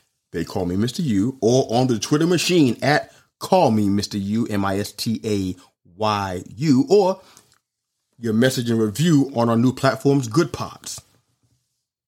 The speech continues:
What is the answer to that question,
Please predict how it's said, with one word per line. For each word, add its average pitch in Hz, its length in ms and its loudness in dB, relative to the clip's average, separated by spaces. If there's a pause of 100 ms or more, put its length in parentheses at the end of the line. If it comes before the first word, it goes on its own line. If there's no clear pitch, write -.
(760)
What 147 420 2
is 120 140 2
the 113 100 0
answer 113 160 -2
to 120 120 -6
that 95 120 -2
question, 95 400 -10